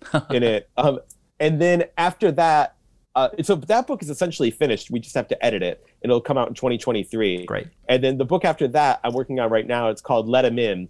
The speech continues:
Speaker 2: And that will be the weirdest thing I've written yet. And that is, uh, and that's gonna be kind of like a book in three parts. Have you ever, have you ever read, um, Isaac Asimov won the Hugo and the Nebula for a book called,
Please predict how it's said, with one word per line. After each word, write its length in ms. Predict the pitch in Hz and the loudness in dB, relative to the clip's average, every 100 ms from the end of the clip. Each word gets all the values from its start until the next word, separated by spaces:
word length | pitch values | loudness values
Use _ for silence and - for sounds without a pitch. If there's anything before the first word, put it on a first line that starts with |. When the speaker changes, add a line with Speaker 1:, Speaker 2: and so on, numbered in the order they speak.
| _ _ _ _ | _ _ _ _
Speaker 2:
And 200 | 127 123 | -2 0
that 200 | 143 156 | 0 0
will 80 | 147 | 0
be 140 | 143 | 0
the 100 | 131 | 0
weirdest 340 | 120 127 120 - | 0 0 -2 -2
thing 320 | 113 104 107 - | -2 -2 -8 -2
I've 260 | 107 92 | -2 0
written 240 | 107 - 92 | -4 -6 -6
yet. 280 | 95 92 - 101 | -4 -6 -10 -6
And 220 | 110 104 110 | -4 -2 -2
that 260 | 110 110 _ | -2 -4 _
is, 480 | 123 113 101 101 - - | -4 -2 -2 -6 -8 -4
uh, 360 | 104 98 92 87 _ _ - | -2 -2 -2 -6 _ _ -2
and 280 | 127 123 - - | 0 -2 -6 -2
that's 200 | 135 - | -2 0
gonna 140 | 180 | 0
be 280 | 156 135 - - | 2 0 -2 -10
kind 140 | - | -4
of 40 | 156 | 0
like 100 | 147 | 0
a 40 | 127 | 0
book 240 | 151 165 | 0 0
in 140 | 170 135 | 0 -2
three 320 | - 139 147 | -4 -2 -2
parts. 540 | - 139 147 147 - 185 | -2 0 0 0 -4 -2
Have 60 | |
you 60 | 185 | 0
ever, 100 | 196 185 | 0 0
have 100 | 196 | 0
you 60 | |
ever 100 | 240 | 2
read, 200 | 220 202 - | 2 2 0
um, 280 | 135 127 123 _ - _ _ - | -2 -4 -6 _ -20 _ _ -6
Isaac 220 | 180 208 | -4 -2
Asimov 480 | 196 180 151 151 113 | 0 0 2 0 2
won 240 | 135 131 | 2 2
the 80 | 123 | -2
Hugo 380 | 110 156 151 147 | -4 -4 0 0
and 100 | 123 | 0
the 40 | |
Nebula 380 | 113 113 120 104 | 0 0 0 -2
for 140 | - 107 | -2 -4
a 80 | |
book 240 | 95 117 - | -2 -4 -6
called, 340 | - 110 98 | -2 -2 -2